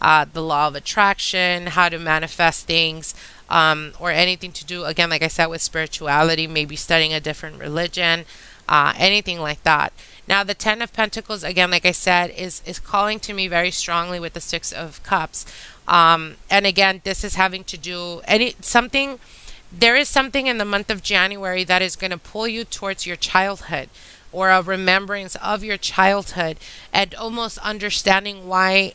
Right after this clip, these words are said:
you have the belief system that you currently have. Or perhaps some of you guys, you guys are gonna be questioning, uh, the belief systems that you were taught. Um,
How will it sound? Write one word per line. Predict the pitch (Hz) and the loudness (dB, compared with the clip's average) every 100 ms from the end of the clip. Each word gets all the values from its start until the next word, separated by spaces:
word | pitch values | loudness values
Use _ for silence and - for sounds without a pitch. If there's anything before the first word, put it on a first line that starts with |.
| - | -12
you | - 185 185 196 190 190 160 | -18 -8 -4 -2 -4 -6 0
have | 202 208 - | 4 4 2
the | 185 | -8
belief | 180 190 | -4 -4
system | 180 190 185 - 185 175 | -2 -2 -2 -4 -6 -6
that | - | -8
you | 170 | -10
currently | - 185 170 160 | -8 -6 -6 -6
have. | 156 208 202 202 - - - - - | 0 4 4 2 -4 -20 -20 -8 -2
Or | 190 | 0
perhaps | 190 180 190 | 2 4 4
some | - 208 220 | 2 0 0
of | 202 | -4
you | 185 175 | -6 2
guys, | 170 165 165 | 4 4 0
you | 185 | 0
guys | 185 180 | 0 0
are | 185 | -2
gonna | 185 185 | -4 -4
be | 175 175 | -4 -10
questioning, | - 202 208 - 214 185 156 151 - - - - | -2 2 2 0 -6 -6 -8 -10 -16 -20 -8 0
uh, | 180 | 0
the | 175 | 0
belief | 151 180 190 208 | 0 0 2 0
systems | - 214 202 - 185 175 | 2 4 4 4 2 0
that | 175 175 | -2 -4
you | 175 | -10
were | 165 | -10
taught. | - - 220 220 208 196 - - - - | -10 0 6 8 8 4 -10 -18 -8 4
Um, | 175 170 165 | 8 8 4